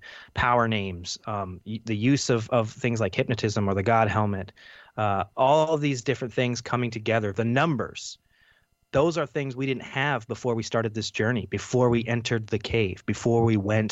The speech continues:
to Hellier. And now we have those things, and we brought them back out, and we presented them to the world and said, "Use these."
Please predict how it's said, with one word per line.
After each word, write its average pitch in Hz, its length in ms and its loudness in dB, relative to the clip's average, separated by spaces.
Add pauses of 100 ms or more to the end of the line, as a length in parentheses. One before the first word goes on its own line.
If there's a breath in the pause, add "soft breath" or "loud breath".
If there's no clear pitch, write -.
to 107 160 0
Hellier. 95 1040 0 (960 loud breath)
And 113 120 4
now 123 220 4
we 127 80 6
have 147 280 0
those 110 200 -2
things, - 500 -14 (200)
and 113 180 -2
we 110 100 -2
brought 123 300 2
them 113 140 -2
back 107 260 0
out, 123 300 0
and 110 80 -8
we 110 80 -8
presented 113 320 -6
them 107 140 -4
to 98 40 -10
the 98 80 -6
world 107 320 2
and 95 100 -6
said, 95 440 -4 (180)
"Use 98 320 0
these." - 380 -10